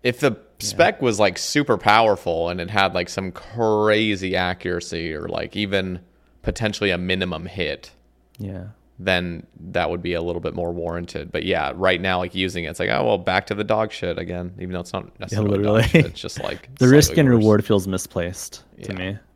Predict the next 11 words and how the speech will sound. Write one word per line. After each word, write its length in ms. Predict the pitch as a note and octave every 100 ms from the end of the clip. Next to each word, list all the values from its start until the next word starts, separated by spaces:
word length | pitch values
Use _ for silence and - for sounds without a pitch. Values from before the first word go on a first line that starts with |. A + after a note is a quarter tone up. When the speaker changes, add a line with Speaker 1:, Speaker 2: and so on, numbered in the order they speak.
| _ _ _ _ _ _ -
Speaker 2:
And 460 | G#2+ G#2 G#2 G#2 G#2+ -
finally, 680 | - A#2+ B2 G2 F#2 A2 B2+ -
and 160 | G2 F#2+
this 200 | F#2+ G2
is 60 |
gonna 140 | F#2 F2
sound 180 | F#2 F2
a 40 |
little 120 | F2 F2+
crazy 360 | G2 F#2 F2
probably, 520 | F2 F2+ F2+ F#2 G2